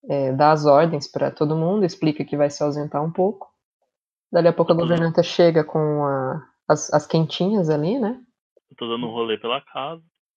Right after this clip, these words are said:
Speaker 1: Tá lá a doutora Isabelle cutucando os vasos e derrubando coisas no chão, né?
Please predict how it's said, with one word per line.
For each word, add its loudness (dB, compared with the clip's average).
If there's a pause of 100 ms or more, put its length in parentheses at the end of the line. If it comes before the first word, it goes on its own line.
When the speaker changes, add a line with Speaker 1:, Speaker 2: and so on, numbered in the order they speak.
(1160)
Speaker 1:
Tá 6
lá 8
a 8
doutora 6
Isabelle 6
cutucando 2
os 0
vasos 2
e -4
derrubando -2
coisas 0
no -4
chão, -8
né? -6